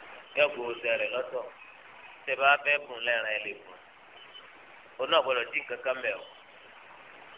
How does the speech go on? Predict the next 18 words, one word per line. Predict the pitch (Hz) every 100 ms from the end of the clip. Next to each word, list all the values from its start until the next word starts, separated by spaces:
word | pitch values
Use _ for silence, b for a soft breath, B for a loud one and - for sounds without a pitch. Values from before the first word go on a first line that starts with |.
| -
Ẹ | 143
mọ̀ | 139
pé | 127
ọ̀pọ̀lọpọ̀ | 175 165 143 139 135
abáni | 135 147 135 131 127
tá | - 143
yẹn | 139 127
ẹran, | 127 123 123 -
ó | -
lè | 123 113
lọ́pọ̀lọpọ̀ | 110 110 113 117 120 117
wọn. | 117 113 113 - - - - - - - - - - - - - - - - - - - - -
Pẹ̀lú | - 135
ìgbà | 160 147
tí | -
bá | 147 147
ní | 151
kí | 147 -